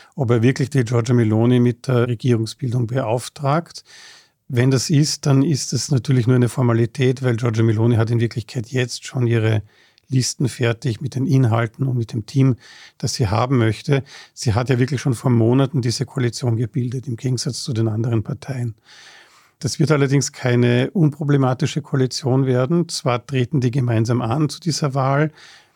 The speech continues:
aber man hat schon vor der Wahl gesehen, dass sie sich inhaltlich teilweise nicht einmal grün sind. Sie sind auf persönlicher Ebene teilweise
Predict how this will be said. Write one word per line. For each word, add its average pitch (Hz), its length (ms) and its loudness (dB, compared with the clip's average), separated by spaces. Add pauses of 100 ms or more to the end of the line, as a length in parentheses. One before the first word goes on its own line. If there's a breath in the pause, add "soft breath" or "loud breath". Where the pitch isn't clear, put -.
(360 loud breath)
aber 131 200 0
man 123 140 2
hat 123 160 -2
schon 131 180 -2
vor 123 300 -2
der 139 120 0
Wahl 120 220 0
gesehen, 127 380 -2
dass 120 140 -2
sie 135 80 -4
sich 135 260 -6
inhaltlich 123 500 0
teilweise 117 520 -2
nicht 117 240 -2
einmal 120 160 -2
grün 131 340 2
sind. 156 400 2 (640 loud breath)
Sie - 180 -4
sind 127 220 0
auf 107 140 -4
persönlicher 147 640 0
Ebene 131 400 0
teilweise 117 880 0